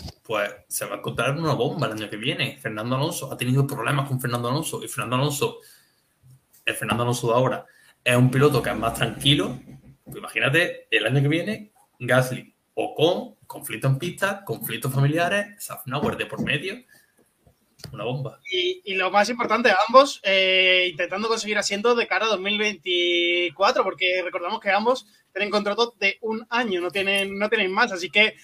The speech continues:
Speaker 2: van a tener que, que pelear ese, ese contrato también dentro de, de la pista. Así que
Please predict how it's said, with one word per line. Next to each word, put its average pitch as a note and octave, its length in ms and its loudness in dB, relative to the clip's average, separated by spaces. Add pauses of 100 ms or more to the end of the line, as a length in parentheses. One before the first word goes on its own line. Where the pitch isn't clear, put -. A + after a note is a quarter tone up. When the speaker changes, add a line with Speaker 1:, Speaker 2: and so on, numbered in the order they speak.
(160)
Speaker 2:
van G3+ 160 4
a - 40 2
tener A3 200 4
que, G#3 80 0
que A3+ 80 6
pelear G#3 320 8
ese, G3+ 420 4
ese G#3+ 160 0
contrato A3 300 0
también A3 440 2
dentro A3 400 0
de, F#3 380 2
de F3 80 0
la D#3+ 140 -2
pista. F#3 260 -4
Así D3 200 -10
que F3+ 220 0